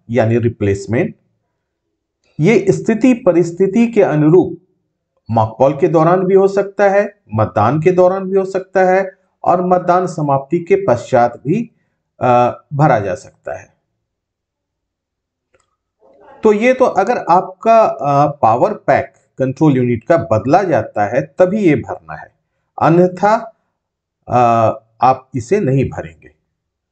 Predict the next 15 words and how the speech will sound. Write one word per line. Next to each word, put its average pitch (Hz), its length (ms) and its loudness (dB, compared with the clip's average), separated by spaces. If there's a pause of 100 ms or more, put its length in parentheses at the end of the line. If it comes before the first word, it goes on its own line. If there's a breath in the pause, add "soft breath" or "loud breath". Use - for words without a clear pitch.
(320)
भरने 151 300 -2
की 165 120 -2
आवश्यकता 135 500 -2
नहीं 95 180 -10
है। - 200 -20 (2000)
अब 180 280 2 (560)
तीसरा 208 460 2
यानी 151 320 2
भाग 131 260 0
तीन 160 480 -4
है, 95 240 -8 (1900)
मतदान 175 560 0
पूर्ण 175 400 2
होने 139 340 0
के 147 280 -4